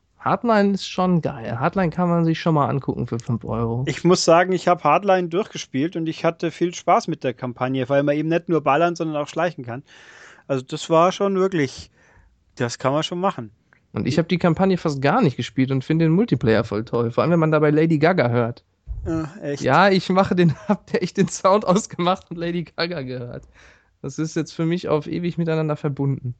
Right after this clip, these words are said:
Speaker 2: O M G, ich hab den K-Pop in der Kampagne gehört. Das fand ich natürlich gut.
Speaker 1: Äh, ach ja, da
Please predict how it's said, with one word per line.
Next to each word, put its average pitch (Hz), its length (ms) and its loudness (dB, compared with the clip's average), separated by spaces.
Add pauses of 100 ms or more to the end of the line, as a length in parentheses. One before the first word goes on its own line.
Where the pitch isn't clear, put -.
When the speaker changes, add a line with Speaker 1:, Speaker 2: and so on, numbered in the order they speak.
(140)
Speaker 2:
O 151 200 0
M 147 200 -2
G, 139 300 -2
ich 120 160 -2
hab - 160 0
den 143 280 0
K-Pop 165 520 0
in 143 160 -6
der 135 120 0
Kampagne 180 460 -4
gehört. 123 320 -4
Das 143 120 -10
fand 165 180 -6
ich 156 40 -6
natürlich 143 360 -10
gut. 120 300 -8 (1600)
Speaker 1:
Äh, 127 320 -4
ach - 160 -2
ja, 160 160 6
da 123 120 -2